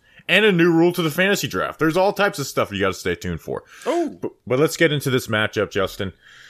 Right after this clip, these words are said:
Speaker 1: We'll start with our offense versus their defense. And when watching the Bears defense and looking at their stats, you know what the main thing that came to my head was?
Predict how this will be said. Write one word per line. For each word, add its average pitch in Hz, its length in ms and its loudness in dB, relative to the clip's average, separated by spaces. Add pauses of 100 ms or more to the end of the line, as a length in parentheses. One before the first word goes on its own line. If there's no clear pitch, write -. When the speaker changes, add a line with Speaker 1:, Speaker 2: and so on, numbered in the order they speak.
(360)
Speaker 1:
We'll 135 100 0
start 165 260 2
with 151 120 2
our 139 200 6
offense 117 400 0
versus 107 280 -2
their 101 180 2
defense. 95 600 -6 (880)
And 113 400 0
when 123 220 -2
watching 143 360 2
the 117 80 0
Bears 120 320 2
defense 98 720 -4 (240)
and 90 360 -2 (200)
looking 104 360 -4
at 101 60 -6
their 101 80 -4
stats, - 580 -6 (640)
you 110 140 -4
know 120 120 2
what 120 120 0
the 107 80 0
main 104 240 0
thing 101 200 -4
that 98 140 -2
came 101 200 -4
to 92 100 -8
my 92 140 -2
head 90 180 -2
was? 92 400 -2